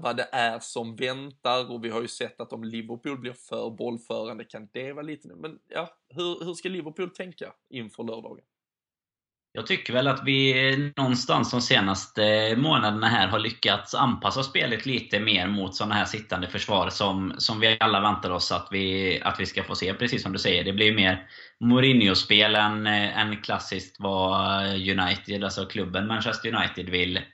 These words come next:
Speaker 2: vill, eh, vad ska man säga, ses som. Utan han, eh, han kör sitt race och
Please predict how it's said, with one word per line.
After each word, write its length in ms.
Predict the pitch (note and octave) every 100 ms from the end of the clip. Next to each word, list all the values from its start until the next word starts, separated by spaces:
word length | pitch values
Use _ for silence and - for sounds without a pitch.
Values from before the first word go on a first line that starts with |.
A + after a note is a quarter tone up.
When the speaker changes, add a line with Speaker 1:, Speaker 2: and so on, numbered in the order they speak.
| _
Speaker 2:
vill, 400 | F#2+ F#2+ F#2 F#2
eh, 560 | F2+ F2+ F2 C#2+ C2 A1 - -
vad 120 | F#2
ska 100 | G2+
man 120 | F2+
säga, 180 | F2 F2
ses 540 | F#2+ A2 F2+ - F2
som. 340 | - G2 G#2 F#2+
Utan 300 | F#2 F#2+ G2+
han, 380 | G#2+ G#2+ G#2 G#2
eh, 180 | G#2+ G#2
han 200 | F2 B2
kör 140 | B2 B2
sitt 260 | A2+ G2+
race 480 | G#2 G2 G2 G2+ -
och 400 | - G2 F#2 F#2+